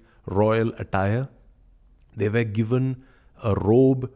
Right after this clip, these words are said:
which is now going to qualify them to be part of the banquet of the king.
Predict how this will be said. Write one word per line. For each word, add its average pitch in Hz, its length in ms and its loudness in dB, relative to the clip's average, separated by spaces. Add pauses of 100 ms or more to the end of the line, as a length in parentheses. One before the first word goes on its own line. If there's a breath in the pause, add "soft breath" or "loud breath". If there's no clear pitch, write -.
(100)
which 120 320 -2
is 113 280 -6
now 113 260 -2
going 113 260 0
to 120 100 -4
qualify 123 640 -2
them 120 260 -4
to 117 100 -4
be 117 140 -2
part 120 440 -6
of 113 180 -10
the 110 80 -4
banquet 104 600 -6
of 101 220 -6
the 104 80 -4
king. 143 400 -4